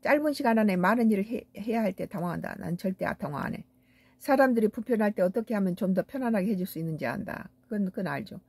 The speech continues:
사람들이 한 번에 너무 많은 걸 요구하면 짜증낸다. 나는 이, 짜증내는 거 싫어해. 짜증내는 사람 싫어해요. 짜증내지 않아요, 나는.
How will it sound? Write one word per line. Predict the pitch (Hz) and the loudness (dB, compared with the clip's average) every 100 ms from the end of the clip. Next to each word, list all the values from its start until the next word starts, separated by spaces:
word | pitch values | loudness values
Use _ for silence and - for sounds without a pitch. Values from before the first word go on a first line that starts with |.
| _ _ _ _ | _ _ _ _
사람들이 | 262 269 262 240 | 0 4 4 4
한 | 226 254 | 2 2
번에 | 240 220 190 185 170 | 2 2 2 0 2
너무 | 202 | 4
많은 | 196 208 214 | 4 4 4
걸 | 170 | 2
요구하면 | 190 185 151 | 0 0 -2
짜증낸다. | - 202 185 139 131 - - _ _ _ _ _ | -6 -6 -6 -6 -8 -12 -14 _ _ _ _ _
나는 | - 185 | -2 0
이, | 170 - - - | 0 -4 -14 -2
짜증내는 | 233 269 233 190 180 151 | -2 4 4 6 4 2
거 | |
싫어해. | 180 220 151 - - _ _ _ _ _ _ | -4 -4 -4 -6 -16 _ _ _ _ _ _
짜증내는 | - 233 262 226 190 | -4 -2 4 6 6
사람 | 185 151 | 2 -2
싫어해요. | - 139 107 - - _ _ _ _ _ _ _ _ _ | -4 -8 -8 -10 -16 _ _ _ _ _ _ _ _ _
짜증내지 | - 277 220 196 | -4 4 4 4
않아요, | 131 135 131 | 2 -2 -4
나는. | - - | -8 -10